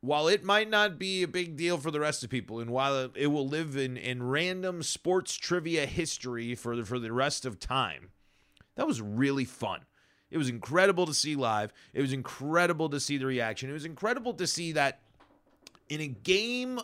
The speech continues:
full of the best in baseball, and the biggest moment of the game was Elias Diaz. And, and that's why when I sit here and I think about should the Rockies upgrade, and, and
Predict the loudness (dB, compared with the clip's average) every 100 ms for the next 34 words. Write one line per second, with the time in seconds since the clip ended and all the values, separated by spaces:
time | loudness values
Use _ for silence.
0 | -10 -20 -20 6 8 10 8 4 -2 -12
1 | _ _ _ _ 4 4 4 -2 -2 2
2 | 4 4 2 2 2 2 2 2 2 0
3 | -8 -14 -14 -14 -12 -12 -12 -14 -14 -14
4 | -14 -16 -12 -4 -4 2 4 4 4 8
5 | 8 8 6 8 8 6 2 0 2 2
6 | 2 -4 -12 _ _ _ _ 2 6 6
7 | 4 2 0 -2 2 4 2 2 0 0
8 | 0 2 2 2 2 2 4 2 2 2
9 | 0 -2 -4 -6 -4 -4 -4 -2 -2 -2
10 | -4 -4 -2 2 4 2 0 0 2 2
11 | 2 4 2 0 -2 0 -2 -2 -4 -4
12 | -6 -8 -6 -6 -8